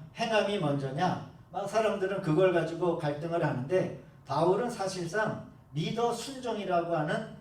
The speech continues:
가로치고의 단어가 있기 때문에 뭐 그걸 가지고 뭐 행함이 먼저다, 믿음이 먼저다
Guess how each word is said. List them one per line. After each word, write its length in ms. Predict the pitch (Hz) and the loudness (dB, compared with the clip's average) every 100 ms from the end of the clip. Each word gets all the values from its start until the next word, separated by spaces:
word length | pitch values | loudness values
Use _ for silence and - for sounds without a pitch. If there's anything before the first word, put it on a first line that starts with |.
| - | -18
가로치고의 640 | - 160 214 - 202 202 208 | -12 -6 -4 -4 -4 -2 -2
단어가 340 | 147 156 151 | 0 0 0
있기 300 | 160 - 139 | -2 -4 -10
때문에 600 | - 131 143 233 - - - | -10 -8 -6 -6 -6 -10 -16
뭐 180 | 135 147 | -10 -8
그걸 300 | - 202 214 | -6 0 2
가지고 400 | 175 160 165 196 | 2 -2 -4 -6
뭐 180 | 160 160 | -6 -8
행함이 480 | 202 262 233 220 220 | -8 -2 0 0 -4
먼저다, 720 | 147 143 139 277 285 - - - | -6 -4 -2 2 2 2 -8 -12
믿음이 420 | 135 185 202 214 220 | -6 -4 -4 -4 -4
먼저다 720 | 151 143 147 185 185 - | -4 -2 0 4 4 2